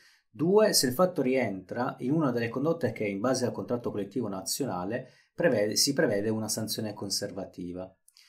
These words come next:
La Cassazione nel duemilaquindici ha specific-, ha specificato che l'insussistenza del fatto dell'articolo diciotto,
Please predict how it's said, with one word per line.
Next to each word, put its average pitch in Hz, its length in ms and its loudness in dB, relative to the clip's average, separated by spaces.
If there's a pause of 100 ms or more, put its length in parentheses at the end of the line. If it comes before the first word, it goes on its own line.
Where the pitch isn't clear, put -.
(140)
La 120 120 -2
Cassazione 165 600 4
nel 104 100 0
duemilaquindici 113 760 -2
ha 110 40 -4
specific-, 120 520 -2
ha 120 120 0
specificato 117 760 -2
che 107 120 0
l'insussistenza 127 840 0
del 104 160 -4
fatto - 460 -4
dell'articolo 95 500 -6
diciotto, 95 760 -6